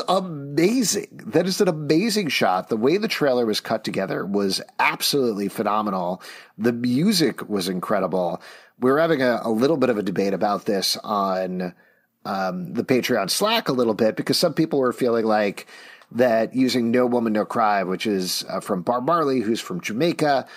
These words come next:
was a weird fit with something that is about an African civilization. But I disagree with that. I think the music was perfect because, first of all, you get the lyrics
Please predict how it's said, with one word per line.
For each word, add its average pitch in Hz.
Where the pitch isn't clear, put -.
was 120
a 123
weird 117
fit 113
with 98
something 98
that 104
is 95
about 98
an 95
African 107
civilization. 107
But 139
I 214
disagree 233
with 160
that. -
I 110
think 143
the 127
music 170
was 202
perfect 95
because, 120
first 147
of 139
all, 127
you 110
get 113
the 107
lyrics 104